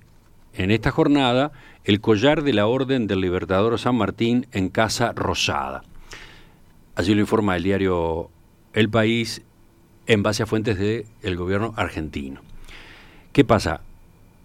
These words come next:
El presidente Alberto Fernández será el encargado de imponer al exmandatario uruguayo y líder del M P P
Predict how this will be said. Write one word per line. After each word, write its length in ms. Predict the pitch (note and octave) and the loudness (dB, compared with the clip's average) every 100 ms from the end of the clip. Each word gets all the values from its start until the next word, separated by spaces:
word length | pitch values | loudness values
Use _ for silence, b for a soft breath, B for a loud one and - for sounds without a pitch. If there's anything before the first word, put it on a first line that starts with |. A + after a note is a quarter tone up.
| - - - - - - - | -20 -20 -20 -20 -20 -20 -6
El 300 | G2+ F2 D#2 | -2 -2 -4
presidente 800 | - F#2 - A2 G3 C3 G2 G2 | -4 -4 0 2 2 2 -2 -2
Alberto 440 | G#2 G2 B2+ C#3 A#2 | 0 2 2 0 -2
Fernández 680 | G2 G#2 D#3+ E3 G2+ - - - - - - - | 0 0 0 2 0 -2 -14 -20 -20 -20 -20 -14
será 260 | - A2+ | -2 2
el 80 | C3+ | 2
encargado 720 | C3 G#2+ G2+ C3 D#3+ F#3 G3 - - - | 0 0 0 2 2 0 -2 -8 -20 -12
de 480 | G2 F2+ F2 E2 D#2+ | -2 0 0 -2 -4
imponer 680 | - G#2 G#2 G#2+ G3+ G#2 F#2 - - b b b b b - - | -2 0 2 2 2 0 -2 -12 -20 b b b b b -20 -4
al 200 | F2 E2+ | 0 2
exmandatario 880 | C#3+ - G#2 F#2+ F2+ A2 A2 G#2 F#2+ | 0 0 -2 0 0 -2 0 -2 -2
uruguayo 640 | G#2 F#2 G2+ B2 A#2 G2+ E2 | -4 -4 0 0 0 -2 -4
y 100 | E2 | -4
líder 640 | F2+ G#2+ G#2+ G2+ F#2 F#2+ | -2 0 0 -2 -4 -6
del 200 | F2+ F2+ | -4 -2
M 180 | G#2 G#2 | -2 -2
P 100 | A2+ | -4
P 260 | A2+ B2 | -2 -2